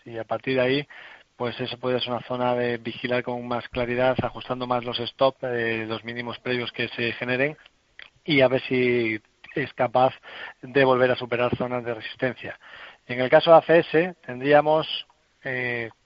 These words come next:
te digo exactamente, bueno, el A C S me está gustando mucho lo que está haciendo, se está reestructurando completamente, eh, tiene, en este caso parece que, ah, justamente hoy, eh, con el cierre, que probablemente cierre por encima de los veinticuatro, veintiséis,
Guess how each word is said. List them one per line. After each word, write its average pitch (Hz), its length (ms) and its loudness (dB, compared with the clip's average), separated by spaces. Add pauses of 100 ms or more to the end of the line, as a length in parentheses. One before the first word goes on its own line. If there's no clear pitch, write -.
(180)
te 120 100 -10
digo 127 160 -6
exactamente, 131 640 -6 (960)
bueno, 160 240 6
el 156 80 10
A 151 80 12
C 160 120 8
S 165 160 6
me 165 100 4
está 151 140 8
gustando 147 300 4
mucho 143 200 -2
lo 143 60 4
que 139 60 2
está 143 140 0
haciendo, 156 260 -2
se 143 100 -6
está - 260 -2
reestructurando 135 680 -4
completamente, 135 640 2
eh, 120 1080 0 (200)
tiene, 139 680 6
en 135 80 0
este 131 180 -2
caso 131 200 2
parece 127 260 2
que, 131 80 2
ah, 135 340 0
justamente 143 640 2
hoy, 135 380 6 (160)
eh, 123 280 -2
con 127 180 -6
el 117 100 -4
cierre, 151 320 4
que 120 180 -2
probablemente 139 640 0
cierre 135 240 0
por 131 100 -4
encima 135 260 -4
de 131 60 0
los 123 140 -4
veinticuatro, 127 520 -2
veintiséis, 131 540 0